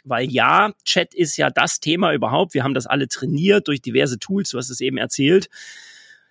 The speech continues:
Aber diese Daten dann wirklich erstens sachgerecht zu lagern, ja, sozusagen auch mit so einem deutschen Verständnis zu lagern und trotzdem die ganzen Vorzüge dieser Kommunikation und der Einfachheit zu haben, das ist ja sozusagen der Ansatz und auch der Erfolg eures Tools.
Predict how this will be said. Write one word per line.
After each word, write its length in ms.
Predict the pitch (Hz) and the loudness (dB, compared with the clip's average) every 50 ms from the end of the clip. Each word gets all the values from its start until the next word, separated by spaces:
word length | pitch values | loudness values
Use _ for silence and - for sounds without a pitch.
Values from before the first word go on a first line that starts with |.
| _ _ _ - | _ _ _ 0
Aber 120 | 143 160 | 2 2
diese 240 | 135 185 190 170 165 | 2 0 0 0 2
Daten 400 | - 147 131 151 - - - 165 | 4 4 4 4 4 2 2 2
dann 180 | 160 151 147 127 | 4 4 4 4
wirklich 400 | 160 180 - 185 147 127 - - | 4 4 6 6 4 4 4 2
erstens 360 | - 160 - - - 143 - | 0 0 2 0 -2 -2 0
sachgerecht 580 | - 180 - - - - 143 143 143 139 - | -2 -2 -2 -4 -4 -4 -2 0 -2 -2 -2
zu 100 | - - | -4 -2
lagern, 580 | 147 139 131 135 156 165 160 160 156 151 151 131 | 0 2 4 4 4 6 6 4 4 4 2 0
ja, 240 | 131 135 120 - 127 131 | -2 -2 -2 -2 -2 -2
sozusagen 320 | 139 - - 147 139 135 | -4 -6 -4 -4 -4 -2
auch 180 | 104 - 131 123 | -2 -4 -4 -4
mit 180 | 139 139 - | -4 -6 -4
so 80 | - 143 | -4 -4
einem 120 | 135 127 | -2 0
deutschen 320 | 147 147 151 - - 139 - | 2 0 0 0 -2 -6 -6
Verständnis 600 | 143 123 - - 185 196 214 - 196 - - - | -4 -4 -2 -2 -2 -2 -2 -2 -4 -2 -2 -2
zu 120 | - 175 | -2 0
lagern 440 | 160 147 143 160 175 165 175 175 175 | 2 4 4 4 6 6 4 2 2
und 160 | - 143 - | 0 -4 -4
trotzdem 520 | - - - 233 240 - - - 190 170 | -6 -6 -6 -6 -6 -6 -2 0 0 0
die 80 | 139 135 | 0 2
ganzen 320 | - 147 175 - - 139 | 0 0 0 0 -2 -6
Vorzüge 500 | - - 180 202 240 - - - 180 143 | -2 2 2 2 2 2 -2 -4 -4 -4
dieser 220 | 131 123 123 151 - | -4 -2 -2 -2 -2
Kommunikation 800 | - - 143 135 135 127 - - 127 113 - - 160 165 180 165 | 0 0 0 0 0 0 0 0 0 0 0 0 2 4 4 4
und 100 | 139 120 | 4 2
der 140 | 127 - - | 0 0 0
Einfachheit 560 | 131 202 240 226 - 156 127 - 123 127 123 | 0 0 0 -2 -4 -4 -4 -4 -4 -4 -2
zu 160 | - 139 131 | -4 -4 -2
haben, 240 | 127 127 139 151 135 | 0 0 0 0 0
das 180 | - - 143 - | -2 -2 -2 -2
ist 120 | 147 - | -4 -4
ja 80 | 147 131 | -4 -4
sozusagen 460 | 117 127 - - 127 123 117 127 120 | -6 -6 -8 -4 0 2 2 2 2
der 140 | 113 - - | 0 -2 0
Ansatz 360 | 117 139 147 147 151 - - | 0 0 0 0 0 0 0
und 80 | 135 - | -4 -4
auch 140 | - 113 | -4 -4
der 120 | - - 104 | -4 -2 -2
Erfolg 400 | 107 - - 143 135 165 160 135 | -2 -2 -2 0 2 2 2 0
eures 320 | 120 127 - 123 113 - | 0 -2 -2 -4 -6 -6
Tools. 460 | - - 147 180 196 226 226 - - | -6 -4 0 2 2 2 2 0 -4